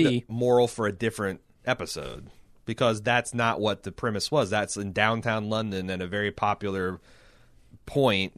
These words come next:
Speaker 2: that n-, people would be so wrapped up in this pig fucking that no one would notice the princess thirty minutes after she was released.
Speaker 1: Again, I think you're overthinking it. I think you're
Speaker 2: Maybe.
Speaker 1: taking the reality of it a little too seriously, whereas it's not meant to be reality. It's meant to, to state something,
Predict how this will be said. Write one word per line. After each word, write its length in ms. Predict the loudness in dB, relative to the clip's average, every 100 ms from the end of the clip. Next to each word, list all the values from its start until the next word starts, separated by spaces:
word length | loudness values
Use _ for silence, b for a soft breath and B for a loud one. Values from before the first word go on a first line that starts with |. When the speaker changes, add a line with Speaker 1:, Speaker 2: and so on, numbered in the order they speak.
| -2
Speaker 2:
that 300 | 0 0 -2
n-, 200 | -6 -6
people 220 | -4 -2
would 80 | 0
be 80 | -2
so 260 | 0 2 4
wrapped 340 | 4 4 2
up 140 | 0
in 60 | 0
this 120 | -6
pig 240 | -2 -2 0
fucking 360 | -2 0 -4
that 120 | -4 0
no 160 | 0
one 140 | 2 0
would 120 | 0
notice 280 | 0 -2 -4
the 60 |
princess 520 | -4 -4 -2 -4 -4
thirty 260 | -4 -4 -2
minutes 260 | -2 -4 -2
after 220 | -2 -2
she 140 | -6
was 140 | -8 -6
released. 400 | -8 -8 -8 0
Speaker 1:
Again, 280 | 6 8 8
I 100 | 6
think 220 | 4 6
you're 200 | 8 8
overthinking 380 | 6 -2 -4 -8
it. 120 | -4
I 80 | -2
think 240 | 0 2
you're 100 | 4
Speaker 2:
Maybe. 100 | 6
Speaker 1:
taking 500 | 6 6 4 2 -2 _ _ -12
the 240 | -6 2 2
reality 760 | 4 6 8 8 6 4 4
of 160 | 2 0
it 80 | -2
a 40 |
little 180 | -2 -4
too 160 | -6
seriously, 760 | -6 -4 -4 -6 -8 -8 -8 -12 b b b b
whereas 420 | 6 8 8 4 -4
it's 160 | 2
not 160 | 4 4
meant 220 | 2 0
to 80 | -4
be 160 | -4
reality. 600 | -4 -2 4 6 4 0
It's 200 | -4 -2
meant 160 | -2 -2
to, 180 | -4 -8 _ _ -4
to 260 | -2 -4 -8 _ _
state 380 | -12 2 4 4
something, 460 | -6 -8 -8 -16